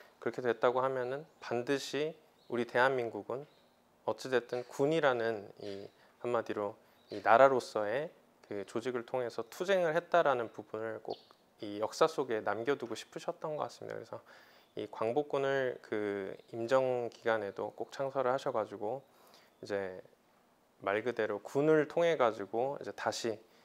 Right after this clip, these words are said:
이제 우리 대한민국 땅을 이제 밟는 것을 이제 계획을 하셨었다가 이제 그 계획들이 실천이 되기 전에 이제 광복을 맞이하게 되죠. 그래서 이제 한편으로는 정말 아름다운 얘기일 수 있겠지만 그게 그 당시에 이제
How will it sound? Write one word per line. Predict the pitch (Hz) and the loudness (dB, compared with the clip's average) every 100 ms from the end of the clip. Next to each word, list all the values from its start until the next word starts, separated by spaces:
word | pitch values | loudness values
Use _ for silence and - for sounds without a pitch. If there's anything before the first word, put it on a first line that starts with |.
| _ 101 | _ -6
이제 | 98 98 - - | -6 -6 -10 -14
우리 | 101 98 90 - | -12 -10 -12 -8
대한민국 | 107 110 107 98 - | -4 -4 -6 -10 -2
땅을 | 139 143 120 - - _ _ _ | 0 2 -2 -6 -18 _ _ _
이제 | - 98 | -8 -6
밟는 | - 110 117 117 117 | -2 -2 0 0 -2
것을 | 110 104 107 | -4 -6 -8
이제 | 104 - | -8 -10
계획을 | 107 104 110 | -8 -6 -6
하셨었다가 | 131 139 - - 98 101 120 135 - - - _ - | -6 -6 -8 -8 -6 -4 -6 -8 -16 -20 -20 _ -6
이제 | 98 95 98 - | -2 -2 -6 -4
그 | 120 113 | 0 0
계획들이 | - 113 123 - 127 120 123 | 2 4 4 2 -2 0 0
실천이 | 123 185 - 190 170 | -2 -8 0 2 2
되기 | - 107 113 | 0 -2 -2
전에 | - 101 101 131 147 165 _ _ | -2 -2 0 0 -2 -8 _ _
이제 | - | -10
광복을 | - 113 120 127 | 0 2 4 2
맞이하게 | 104 - 117 117 | 2 -2 -8 -10
되죠. | - - | -14 -16
그래서 | 110 - 101 - - - - _ | -10 -8 -10 -12 -20 -20 -20 _
이제 | - | -10
한편으로는 | - 160 160 190 180 160 139 135 139 135 - | -6 -6 6 8 8 6 4 4 0 -2 -10
정말 | - 165 185 | 2 6 8
아름다운 | 110 123 139 135 127 113 | 10 8 8 8 6 2
얘기일 | 104 110 | -2 -4
수 | 110 - | -6 -6
있겠지만 | - 104 107 104 107 | -6 -6 -8 -10 -10
그게 | - 110 120 131 156 | -8 0 2 2 0
그 | - | -2
당시에 | 123 117 117 - 113 101 | 4 4 4 0 0 0
이제 | 101 | -4